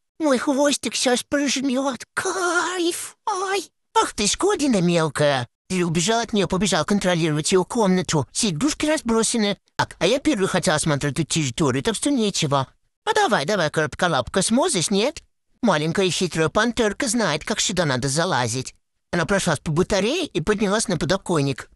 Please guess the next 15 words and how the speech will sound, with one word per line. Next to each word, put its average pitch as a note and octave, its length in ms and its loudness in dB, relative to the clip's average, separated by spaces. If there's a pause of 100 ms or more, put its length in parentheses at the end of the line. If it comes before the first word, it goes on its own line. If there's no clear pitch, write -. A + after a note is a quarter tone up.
где D#3 280 0
от - 100 -4
неё D3 200 0
покоя C#3+ 500 0
нету, C3+ 400 -2
Шкода C#3+ 420 0
Октавия. D3 600 0 (340)
Так, - 180 0
сиди F#3+ 260 -2
спокойно, A#3+ 480 2
осматривай E3 420 0
территорию, D3+ 480 0
не G3 80 2
мешай D#3+ 360 0
мне. G2 260 -2